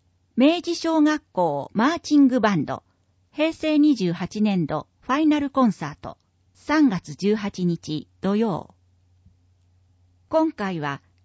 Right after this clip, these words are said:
日本ブラスバンド、金管バンドのパイオニア、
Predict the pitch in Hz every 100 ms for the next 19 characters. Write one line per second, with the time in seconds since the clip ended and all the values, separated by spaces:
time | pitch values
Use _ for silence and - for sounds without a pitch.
0 | _ 208 226 330 262 170 185 269 - 269
1 | 247 160 139 - _ _ _ _ - 254
2 | 285 - 262 226 202 160 131 - _ _
3 | _ _ 196 - - 226 269 240 214 202
4 | 175